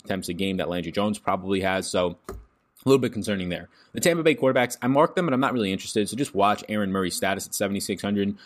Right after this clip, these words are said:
Um, just a tougher matchup against D C, but they're probably going to be forced to throw the ball more. Taylor Cornelius at one percent owned scored twenty-three fantasy points last week, and then his price point, I believe, goes down, right? Or maybe came up three hundred dollars. He's seven thousand dollars now. So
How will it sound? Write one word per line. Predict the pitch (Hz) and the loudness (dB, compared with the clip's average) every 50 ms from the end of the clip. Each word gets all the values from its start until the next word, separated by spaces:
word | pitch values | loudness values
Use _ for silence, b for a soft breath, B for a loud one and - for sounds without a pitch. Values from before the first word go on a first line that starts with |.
| B B B - | B B B -4
Um, | - 92 90 87 90 87 90 90 - - _ - | -2 0 0 0 -2 -2 -4 -6 -8 -10 _ -4
just | 170 - - | -2 0 0
a | 117 | 0
tougher | 101 - 120 110 - 107 | 0 0 -2 -2 -2 -2
matchup | 104 101 98 - 95 | -2 -2 -2 -2 -4
against | 95 92 92 87 - - | -4 -4 -4 -6 -6 -4
D | 95 90 | -4 -4
C, | 85 - - 110 107 92 | -2 -2 0 0 2 0
but | 98 90 | 0 -4
they're | 90 | -4
probably | - - 107 101 98 | -4 -2 -2 -2 -2
going | 87 95 95 87 | -2 -2 -4 -4
to | - | -6
be | 85 87 | -8 -10
forced | - - 101 98 - | -6 -4 -4 -4 -4
to | - 90 | -6 -6
throw | - 113 120 | -2 -2 -2
the | 117 104 | 0 0
ball | 90 90 90 | 0 -2 -2
more. | 90 90 92 92 87 B B B B B - | -2 -2 -2 -2 -2 B B B B B 0
Taylor | - 170 180 156 | 4 4 4 4
Cornelius | - 127 110 117 143 160 131 101 87 | 4 2 0 2 2 2 2 2 0
at | 104 82 92 | 0 -2 0
one | 110 110 110 | -2 -2 -2
percent | - 98 - 92 95 | -2 -2 -2 -2 0
owned | 113 127 123 101 87 | 0 2 0 0 -2
scored | - - 107 98 - | -2 -2 -2 -2 -2
twenty-three | - 104 101 95 - 92 87 | -2 -4 -4 -2 -4 -4 -4
fantasy | - 110 135 139 - 101 | -2 -2 -2 -2 -4 -4
points | - 90 85 85 - | -4 -4 -6 -4 -2
last | 92 87 - | -2 -2 -2
week, | - 98 92 - - | -2 -6 -6 -6 -6
and | 101 | -4
then | 107 107 | -4 -4
his | 101 - | -2 -2
price | - 104 101 - | -2 -4 -2 -2
point, | - 104 98 | -4 -4 -4
I | 92 | -2
believe, | 90 92 98 90 | -2 -2 -2 -2
goes | - 90 82 - | 0 -2 -2 -2
down, | - - 104 117 98 80 | -2 -2 -2 -2 -2 -2
right? | 82 90 104 90 | -2 -2 -2 -2
Or | 90 87 | -2 -4
maybe | 87 92 92 95 87 | -4 -4 -6 -6 -6
came | - 101 95 | -4 -4 -4
up | 92 - | -4 -4
three | - 98 104 | -4 -4 -2
hundred | 101 98 107 104 | -2 -2 -2 0
dollars. | 107 104 110 110 107 B B B B B B | 0 2 2 0 0 B B B B B B
He's | - 131 - | 0 2 4
seven | 139 127 131 127 | 2 2 2 2
thousand | 120 117 120 117 107 | 2 2 2 0 0
dollars | 104 104 113 120 110 90 | 0 2 2 2 0 -2
now. | 90 87 90 90 | -2 -2 -2 -2
So | - 98 95 90 | 0 -2 -2 -2